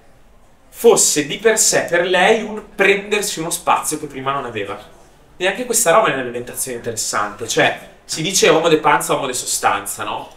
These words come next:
Magari per giustificare anche un po' di pancetta che ci fa paura. Non si dice donna di panza, do-, donna di sostanza, ovviamente, per tutti stereotipi, bellezza che sappiamo. Però forse quella sostanza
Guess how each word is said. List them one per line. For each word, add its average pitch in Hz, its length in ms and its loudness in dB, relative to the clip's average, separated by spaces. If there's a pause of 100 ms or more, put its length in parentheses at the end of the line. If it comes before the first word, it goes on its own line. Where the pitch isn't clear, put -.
(180)
Magari 131 300 -2
per 123 140 -4
giustificare 120 560 -2
anche 117 540 0 (340)
un 120 240 0
po' 139 120 -2
di 131 100 0
pancetta 131 520 -2
che 131 100 -8
ci - 100 -4
fa 120 120 -4
paura. 107 580 -4 (260)
Non 165 160 -2
si - 160 2
dice 202 300 0
donna 113 220 0
di 110 80 -8
panza, 104 380 -2
do-, 107 180 -8
donna 104 220 -10
di 101 100 -16
sostanza, - 520 -6
ovviamente, 117 720 -4
per 113 180 -12
tutti 135 380 -2
stereotipi, 120 680 2
bellezza 127 400 -2
che - 60 -14
sappiamo. - 560 -8 (340)
Però - 260 4
forse - 360 0
quella 156 180 4
sostanza - 960 0